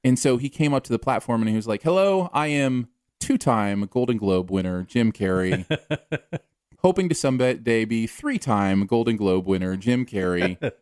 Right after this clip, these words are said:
Speaker 1: because then my life will be meaningful, and
Speaker 2: <laughs>
Speaker 1: then I'll have everything I ever need." Like, you know, again, just dismissing, you know, with sarcasm and facetiousness, kind of the whole point of award shows. And it, it's just, he's such an interesting dude.
Speaker 2: He is.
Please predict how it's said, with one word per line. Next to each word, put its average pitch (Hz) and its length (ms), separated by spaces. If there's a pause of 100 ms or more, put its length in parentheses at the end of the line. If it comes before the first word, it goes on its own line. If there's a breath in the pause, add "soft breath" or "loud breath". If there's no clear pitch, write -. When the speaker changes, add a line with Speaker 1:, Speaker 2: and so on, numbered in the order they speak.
Speaker 1:
because 165 320
then 226 420
my 170 220
life 127 360
will 127 60
be 120 160
meaningful, 90 760
and 170 180
Speaker 2:
<laughs> - 20
Speaker 1:
then 202 220
I'll 190 140
have 165 180
everything 113 420
I 107 120
ever 104 200
need." 104 160 (180 soft breath)
Like, 185 240
you 220 120
know, 170 120
again, 180 380
just 131 260
dismissing, 156 760
you 117 200
know, 107 140
with 104 140
sarcasm 113 600
and 98 80
facetiousness, 107 840 (400 soft breath)
kind 165 180
of 151 60
the 131 60
whole 165 180
point 165 380
of 131 80
award 131 400
shows. 90 440
And 98 380
it, 131 180
it's 165 160
just, 185 140
he's - 180
such - 280
an 131 80
interesting 104 400
dude. 90 260
Speaker 2:
He 147 400
is. 151 340